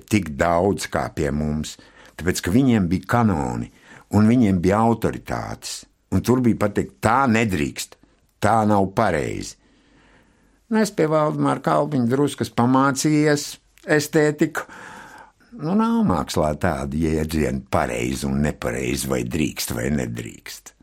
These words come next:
Mākslā tas jau ir jau aplam, tā ir drusku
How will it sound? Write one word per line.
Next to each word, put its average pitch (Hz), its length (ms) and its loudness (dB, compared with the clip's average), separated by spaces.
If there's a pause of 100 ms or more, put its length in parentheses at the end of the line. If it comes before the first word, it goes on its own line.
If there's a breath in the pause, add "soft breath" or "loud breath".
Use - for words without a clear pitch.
(540)
Mākslā 175 480 -2
tas 175 280 -10
jau 156 120 -8
ir 151 240 -6
jau 131 220 -8 (280)
aplam, 67 460 -2
tā 87 140 0 (100)
ir 101 160 -6
drusku 110 400 -4